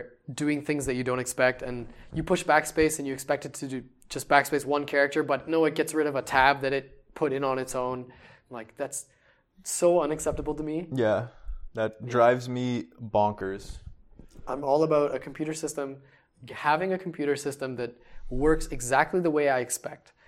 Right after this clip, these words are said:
Speaker 1: because that way I can do things so much quicker. Like me, and this is just a tool that I'm leveraging. It's not something that's making autonomous decisions on its own. I'm not into that.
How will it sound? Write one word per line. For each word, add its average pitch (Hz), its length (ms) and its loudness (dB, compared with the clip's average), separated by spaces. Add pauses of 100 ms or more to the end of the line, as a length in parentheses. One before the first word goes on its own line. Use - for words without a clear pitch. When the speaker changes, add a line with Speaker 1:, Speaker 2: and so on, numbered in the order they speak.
(240)
Speaker 1:
because 127 300 -6
that 139 180 4
way 131 360 4 (120)
I 147 100 0
can 156 160 -4
do 156 140 -2
things 151 180 -6
so 135 100 -6
much 120 160 -8
quicker. 117 380 -10 (640)
Like 113 180 -10
me, 170 260 -2
and 156 240 -6
this 175 180 -2
is 170 120 -4 (120)
just 185 140 -4
a 165 60 -2
tool 180 320 0
that 160 100 2
I'm 131 140 -2
leveraging. 120 500 -4 (300)
It's 127 180 -10
not 151 340 2 (140)
something 165 720 -2
that's 147 180 -2
making 135 500 -4
autonomous 135 480 -2
decisions 123 680 -6 (180)
on 135 140 -2
its 131 160 -4
own. 127 400 0 (460)
I'm 143 160 -4
not 165 200 6
into 139 180 0
that. - 320 -8